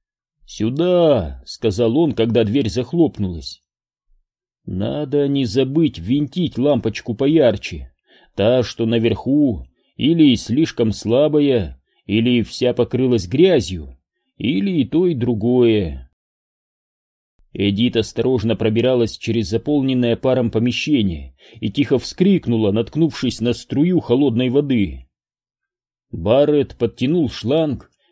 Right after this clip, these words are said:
и полил скамью рядом с собой — морщась, когда вода попадала на ногу. Он отбросил шланг, и Эдит села рядом.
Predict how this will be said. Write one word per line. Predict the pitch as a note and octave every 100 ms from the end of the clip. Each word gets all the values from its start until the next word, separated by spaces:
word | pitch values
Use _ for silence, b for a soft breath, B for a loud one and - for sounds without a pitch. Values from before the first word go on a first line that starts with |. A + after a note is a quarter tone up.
| -
и | C3 F3
полил | - B2 E3+ D3+
скамью | - - A#2+ D3 F3
рядом | B2+ D3 B2
с | G#2+
собой — | - C#3+ D#3 A2+ D2+ - _ _ _
морщась, | G#2+ D#3 D3+ - G2+ -
когда | A#2 B2 C#3
вода | G#2+ A#2+ E3
попадала | B2+ G#2 C3+ C#3 A2+
на | A#2
ногу. | C#3+ D#3 A#2 D#2+ C#2 - _ _ _ _ _ _ _ _ -
Он | G#2 A2
отбросил | G#2 G2+ B2 A2+ G#2
шланг, | F#2 - D#3 D#3+ B2 - _ _ -
и | A2 A#2
Эдит | A#2+ D3+ D3+
села | - D#3 D#3
рядом. | D#3+ D#3+ A#2 F#2 D#2